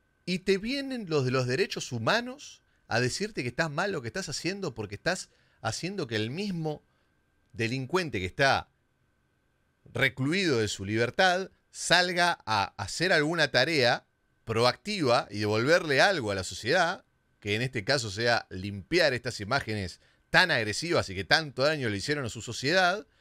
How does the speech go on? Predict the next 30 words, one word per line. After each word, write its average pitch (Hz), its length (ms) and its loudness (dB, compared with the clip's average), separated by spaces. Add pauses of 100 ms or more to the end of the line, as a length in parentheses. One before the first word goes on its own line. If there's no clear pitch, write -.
(260)
Ah, 214 160 4
no, 180 380 -2 (280)
pero 131 240 2
eso 170 320 0
es - 360 -2 (720)
en 127 260 -2
contra 220 520 2
de 117 80 4
los 104 160 0
derechos 131 520 0
humanos 139 520 -2
del 87 240 -12
pobre 165 680 2
reo 220 720 2
y 101 140 -4
de, 202 140 0
bueno, 147 260 0
el 90 120 -4
muerto 208 680 0
que 196 400 0 (540)
tiene 180 420 0
sus - 320 -6
inscripciones 131 600 -4
y 117 60 -8
sus 107 140 -8
cosas 185 320 -4
que 160 120 -8
hay 160 60 -10
que 156 80 -6
respetar. 139 520 -2